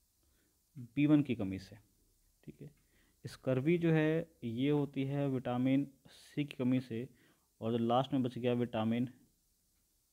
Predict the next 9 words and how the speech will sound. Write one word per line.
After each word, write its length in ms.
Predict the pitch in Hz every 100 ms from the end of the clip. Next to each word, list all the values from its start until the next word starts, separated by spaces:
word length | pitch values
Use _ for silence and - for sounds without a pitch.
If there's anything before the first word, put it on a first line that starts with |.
| _ _ _ _ _
डी 340 | 226 123 113 165
की 100 | 170
कमी 240 | 139 139
से 140 | 139 127
होता 220 | 120 120
है 260 | 139 151
रिकेट्स, 640 | 110 107 110 98 - - - _ _ -
ठीक 120 |
है, 60 | -